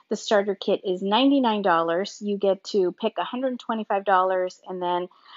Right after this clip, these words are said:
um, I can tell you all about the qualifications of staying a demonstrator. It's great. It's great for the hobbyist. It's great for anybody who wants to make this into a business. I absolutely love it. And as you can see,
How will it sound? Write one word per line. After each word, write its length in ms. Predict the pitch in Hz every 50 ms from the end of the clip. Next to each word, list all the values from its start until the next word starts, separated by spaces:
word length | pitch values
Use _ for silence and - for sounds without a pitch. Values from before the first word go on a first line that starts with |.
| - - -
um, 200 | - 196 190 175 180
I 80 | 185
can 160 | 180 - 196 185
tell 160 | - 202 185
you 120 | 190 175 -
all 240 | 196 190 196 196 196
about 420 | 190 196 180 175 175 175 175 - -
the 340 | 180 170 165 165 160 165 -
qualifications 960 | - - 190 175 175 - - - 180 165 160 - - 190 175 165 160 156 - _ -
of 140 | 170 160 156
staying 420 | - - - 170 160 151 156 160
a 160 | - 175 170
demonstrator. 720 | 160 165 151 147 151 151 151 - - 156 151 156 156 151 - _ _ _ _ _ _ _ - -
It's 160 | - 220 220 -
great. 260 | 240 214 240 269 - _ - _ _ -
It's 180 | 214 202 -
great 220 | - - 175 - -
for 80 | -
the 80 | 208 180
hobbyist. 560 | - 202 185 196 196 196 202 202 - - - -
It's 180 | - 190 180 -
great 300 | - - 180 170 - - _
for 420 | - 190 175 170 165 165 165 170 - -
anybody 320 | 180 175 165 - 165 165
who 100 | - 180
wants 180 | 170 165 - -
to 80 | 175
make 180 | 170 147 147 -
this 200 | 165 - - -
into 180 | 165 160 - 160
a 40 | 110
business. 500 | - 156 147 - 156 151 160 - _ _ -
I 180 | - 165 151 143 -
absolutely 480 | 160 147 - - - 165 143 - 160 147
love 240 | 147 156 156 151
it. 140 | 170 165 156 _ _ _ _ _ _ - - - _
And 220 | - 190 180 175 -
as 160 | 208 180 -
you 100 | 202 190
can 220 | - - 190 180
see, 320 | - - - 151 147 -